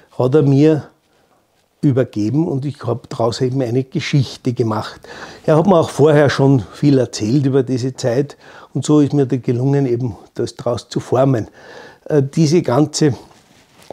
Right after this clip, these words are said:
äh, Geschichte geht quer durch Österreich durch.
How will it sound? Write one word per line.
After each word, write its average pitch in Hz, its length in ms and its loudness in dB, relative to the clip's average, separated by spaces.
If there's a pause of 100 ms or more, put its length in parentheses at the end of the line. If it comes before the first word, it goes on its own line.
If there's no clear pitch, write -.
(100)
äh, 127 100 2
Geschichte 123 720 -2 (480)
geht 156 300 0
quer 139 320 2
durch 170 340 2
Österreich 117 720 -2
durch. 80 260 -10